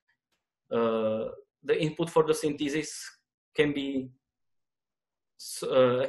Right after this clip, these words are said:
V H D L or H D L sources. Uh, we can also draw some,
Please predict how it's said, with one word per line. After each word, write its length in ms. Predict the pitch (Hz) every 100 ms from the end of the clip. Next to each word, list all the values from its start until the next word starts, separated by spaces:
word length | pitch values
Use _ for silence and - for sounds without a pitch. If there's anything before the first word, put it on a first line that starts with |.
| - -
V 160 | 151
H 160 | 151 135
D 180 | 160 151
L 120 | 151
or 160 | 139
H 120 | 143 147
D 140 | 151
L 80 | 117
sources. 800 | - 151 156 175 170 165 - - _ _ _ -
Uh, 520 | 123 120 113 110 110 113 - _ _ _ _ _ -
we 160 | 143
can 160 | 156 143
also 320 | 143 135 143
draw 200 | 135 143
some, 360 | 143 139 135